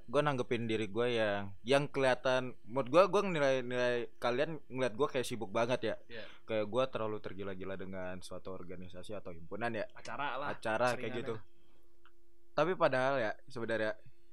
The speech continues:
Speaker 1: <clears throat> gua kayak, gua kenapa sibuk kayak gitu ya? Karena gua nggak,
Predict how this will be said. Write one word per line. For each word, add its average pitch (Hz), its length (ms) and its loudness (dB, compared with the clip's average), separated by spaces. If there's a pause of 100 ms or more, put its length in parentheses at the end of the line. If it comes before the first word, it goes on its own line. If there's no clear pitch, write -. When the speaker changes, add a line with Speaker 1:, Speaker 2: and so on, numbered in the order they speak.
(260)
Speaker 1:
<clears throat> - 240 2 (880)
gua 165 360 4 (380)
kayak, 110 800 2 (320)
gua 120 200 4
kenapa 117 360 0 (260)
sibuk 98 380 -6
kayak 92 200 -6
gitu 101 200 -6
ya? 95 300 0 (960)
Karena 104 240 -2
gua 139 320 2
nggak, 107 440 0